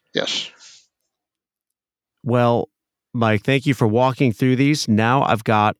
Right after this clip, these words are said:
Speaker 2: a few final questions. These are the questions I ask all of my guests.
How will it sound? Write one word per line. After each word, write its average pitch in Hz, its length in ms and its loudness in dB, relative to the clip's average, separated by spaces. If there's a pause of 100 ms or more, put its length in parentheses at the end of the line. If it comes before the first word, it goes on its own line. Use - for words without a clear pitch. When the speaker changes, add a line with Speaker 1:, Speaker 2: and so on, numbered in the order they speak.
Speaker 2:
a 104 460 0
few 190 300 -2
final 143 420 0
questions. 101 640 -2
These 113 200 0
are 117 60 2
the 107 80 0
questions 107 380 -2
I 98 120 2
ask 98 260 0
all 107 220 0
of 104 80 -4
my 113 160 0
guests. 113 560 -2